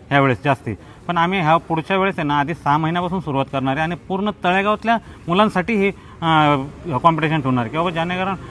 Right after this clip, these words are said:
ह्या स्पर्धा ज्या पूर्ण तळेगावातल्या मुलांना खेळता येतील, करता येतील. आता आमच्याकडे आज भरपूर जणांचे फोन येत होते की पण ते प्रभागाच्या बाहेर असल्यामुळे आम्हाला त्यांना स्पर्धेमध्ये घेता येत नव्हतं,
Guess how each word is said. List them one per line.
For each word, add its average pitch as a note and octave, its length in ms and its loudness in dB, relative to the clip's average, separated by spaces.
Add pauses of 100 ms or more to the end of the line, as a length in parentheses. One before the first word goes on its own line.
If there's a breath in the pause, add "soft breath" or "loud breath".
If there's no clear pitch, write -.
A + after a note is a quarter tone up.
(120 loud breath)
ह्या E3+ 120 4
स्पर्धा F3+ 400 2
ज्या G3+ 140 2
पूर्ण G3+ 400 -2
तळेगावातल्या F#3+ 380 0
मुलांना F#3+ 300 0
खेळता D#3 280 0
येतील, D3+ 260 -2
करता D3+ 260 -2
येतील. D3+ 240 -2 (280 loud breath)
आता E3 120 0
आमच्याकडे F3+ 340 2
आज G3 60 0
भरपूर D3+ 380 -2
जणांचे G#3 300 0
फोन F#3+ 240 -4
येत E3+ 100 -6
होते F3 200 -6 (320 loud breath)
की E3+ 80 -6
पण G3 220 -4
ते G#3+ 40 -2
प्रभागाच्या G3+ 480 0
बाहेर E3+ 180 2
असल्यामुळे F#3+ 300 -2
आम्हाला F#3+ 180 -2
त्यांना G3 280 -4
स्पर्धेमध्ये F#3+ 720 -4
घेता D#3+ 220 0
येत D#3 100 0
नव्हतं, C#3+ 380 -4